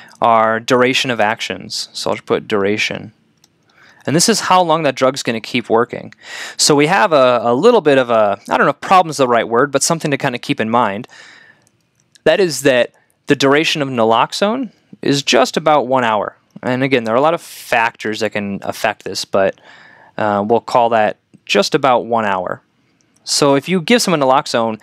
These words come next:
it's gonna work for about an hour before it wears off. Most opioids, and there are a lot of opioids as we saw before, and they're all a little bit different, but most opioids have a duration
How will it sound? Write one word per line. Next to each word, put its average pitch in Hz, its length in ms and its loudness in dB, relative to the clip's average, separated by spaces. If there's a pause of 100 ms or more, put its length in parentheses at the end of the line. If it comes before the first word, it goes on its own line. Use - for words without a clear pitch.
(160)
it's 156 140 -2
gonna 165 180 2
work 151 180 2
for - 100 -12
about 131 140 0
an - 80 -10
hour 123 200 4
before 113 260 -2
it 101 80 -2
wears 101 240 0
off. - 280 -2 (380)
Most 156 380 2
opioids, 139 540 2
and 120 100 -2
there 117 100 2
are 113 100 2
a 110 60 2
lot 120 160 4
of 160 100 -2
opioids 131 420 0
as 120 80 -2
we 117 100 -2
saw 113 300 2
before, 107 340 -2
and 123 100 -2
they're 110 120 0
all 113 140 4
a 110 40 0
little 117 140 0
bit 107 120 -4
different, 113 340 -2
but 110 100 2
most 143 720 0
opioids 123 720 0 (400)
have 127 560 0
a 127 100 -4
duration 120 640 0